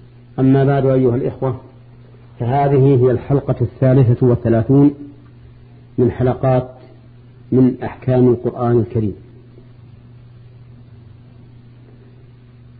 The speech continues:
أتلو فيها قول الله تعالى: "كيف تكفرون بالله وكنتم أمواتا فأحياكم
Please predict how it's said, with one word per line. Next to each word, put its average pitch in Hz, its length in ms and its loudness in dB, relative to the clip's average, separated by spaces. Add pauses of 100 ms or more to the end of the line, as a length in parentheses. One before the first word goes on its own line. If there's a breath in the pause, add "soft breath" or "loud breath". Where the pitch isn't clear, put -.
(560)
أتلو 131 300 0
فيها 135 380 2
قول 127 240 0
الله 123 300 2
تعالى: 135 500 0 (1000)
"كيف 139 280 2
تكفرون 127 600 0
بالله 117 440 0 (880)
وكنتم 120 460 2
أمواتا 120 600 2
فأحياكم 123 680 -2